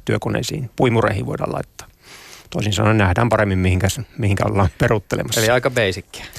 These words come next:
Speaker 1: Aika basickiä. Mut sitten, ää, tein viljelijöille kyselyä, minkälaista tekniikkaa heillä on käytössä, niin nämä kamerat oli toki ykkösenä ja toisena tuli sitten yleisösjärjestyksessä puintitappiomittarit.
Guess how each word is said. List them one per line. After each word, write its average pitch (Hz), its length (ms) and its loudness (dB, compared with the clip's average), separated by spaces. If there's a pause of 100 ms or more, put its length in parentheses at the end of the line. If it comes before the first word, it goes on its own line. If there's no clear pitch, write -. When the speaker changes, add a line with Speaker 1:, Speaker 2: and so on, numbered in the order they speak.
Speaker 1:
Aika - 280 2
basickiä. - 560 0 (220)
Mut - 180 -4
sitten, 135 400 2
ää, 131 240 4 (500)
tein 160 340 2
viljelijöille 135 500 4
kyselyä, 107 640 2 (1160)
minkälaista 117 720 -2
tekniikkaa 107 480 0
heillä 104 160 2
on - 60 0
käytössä, 107 460 0
niin 113 140 -4
nämä 120 200 -2
kamerat 143 400 2
oli 101 120 2
toki - 220 -4
ykkösenä 107 600 2
ja 101 120 2 (300)
toisena 123 380 2
tuli 104 260 0
sitten 104 600 -2
yleisösjärjestyksessä - 840 -2
puintitappiomittarit. - 1400 -2